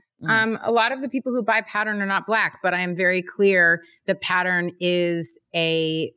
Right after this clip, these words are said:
Speaker 2: beauty company that is centered around Black beauty.
Speaker 1: Mm-hmm.
Speaker 2: Um, but I feel like same with me. Like I, I,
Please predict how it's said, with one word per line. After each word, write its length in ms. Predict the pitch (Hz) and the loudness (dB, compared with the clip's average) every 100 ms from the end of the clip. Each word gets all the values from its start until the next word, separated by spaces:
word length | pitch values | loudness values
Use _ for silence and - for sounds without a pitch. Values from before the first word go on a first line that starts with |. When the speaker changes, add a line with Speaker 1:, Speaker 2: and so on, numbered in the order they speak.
| - 160 | -12 -6
Speaker 2:
beauty 280 | 185 196 190 | 0 2 0
company 460 | - 165 160 165 160 | -2 -4 -4 -4 -4
that 160 | 156 | -4
is 160 | 156 - | -4 -2
centered 400 | 165 156 165 160 | -2 -4 -4 -4
around 600 | 156 147 147 147 147 151 - - - | -4 -2 0 -2 -4 -6 -10 -12 -4
Black 260 | 143 135 | -2 -2
beauty. 360 | 170 165 - - _ _ - | 0 -2 -2 -12 _ _ -16
Speaker 1:
Mm-hmm. 260 | 165 147 151 | -12 -8 -2
Speaker 2:
Um, 380 | 170 160 160 151 _ _ - | 0 0 -2 -8 _ _ -2
but 100 | 202 | 0
I 140 | 208 | 0
feel 240 | 208 233 226 | -2 0 2
like 180 | 208 | 0
same 240 | - 208 202 | 0 -2 0
with 160 | 185 | -2
me. 160 | 190 220 | 0 0
Like 220 | 156 156 - | 0 0 -2
I, 180 | - 156 - | -2 -2 -2
I, 320 | 170 165 160 | -2 0 -2